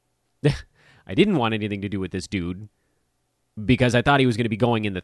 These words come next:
thirties or forties, but now he's going near sixty. The guys you're debating against here, look, you have Kemba Walker still on the board, and you're like, "Okay, should I go Kemba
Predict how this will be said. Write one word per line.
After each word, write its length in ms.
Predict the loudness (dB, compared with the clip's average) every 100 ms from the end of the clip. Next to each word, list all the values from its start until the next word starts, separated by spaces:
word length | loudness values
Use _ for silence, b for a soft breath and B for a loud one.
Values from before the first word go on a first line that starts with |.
| 0
thirties 380 | 4 4 2 -2
or 80 | -4
forties, 720 | -2 0 0 -2 -8 -8 -10 _ _ _ _ _ _ _
but 120 | -4
now 220 | 2 4
he's 140 | 2 0
going 300 | -4 -4 -6
near 160 | -10 -10
sixty. 1040 | -8 -6 -4 0 0 0 -6 -6 -8 -12 _ _ _ _ _ _ _ _ _ _ _ _
The 40 | -2
guys 280 | 0 2
you're 140 | 2 -2
debating 480 | -2 2 2 4 0
against 240 | -2 -4
here, 120 | -4
look, 140 | -2 0
you 100 | 2
have 120 | 2
Kemba 240 | 2 0
Walker 300 | 4 4 2
still 200 | -2 0
on 100 | 0
the 60 | 0
board, 520 | 0 2 2 0 -6 -14 _ _ _ _ _ _ -8
and 240 | -4 0
you're 160 | 2 4
like, 220 | 4 2
"Okay, 180 | 0 0
should 160 | 0 0
I 60 |
go 100 | -2
Kemba 580 | -2 -2 0 4 2 2